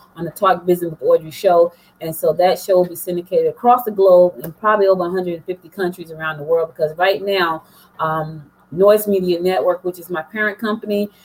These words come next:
we are in, uh, we're on Apple Pod, we're on Apple T V, we're on Roku, Amazon T V,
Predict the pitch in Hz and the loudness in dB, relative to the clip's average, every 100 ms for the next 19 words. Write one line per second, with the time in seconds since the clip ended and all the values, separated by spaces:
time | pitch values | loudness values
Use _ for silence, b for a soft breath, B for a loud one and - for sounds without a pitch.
0 | b _ 170 226 202 - 175 180 170 156 | b _ 0 4 6 4 4 2 0 -8
1 | - - 160 156 151 - - 190 165 170 | -18 -6 -4 -2 -4 -8 -4 -2 -2 -4
2 | 190 208 202 220 208 190 185 208 170 156 | -4 -4 -2 2 4 4 2 2 2 0
3 | 208 208 233 220 185 185 196 196 _ _ | -2 -2 -2 -2 0 -2 -2 -10 _ _
4 | _ _ - - 180 165 151 180 196 - | _ _ -20 -2 2 2 4 4 4 4
5 | 190 180 180 b b b - 202 233 214 | 4 4 0 b b b -6 0 0 2
6 | 196 180 180 185 160 160 170 | 0 0 -2 -8 -8 -8 -10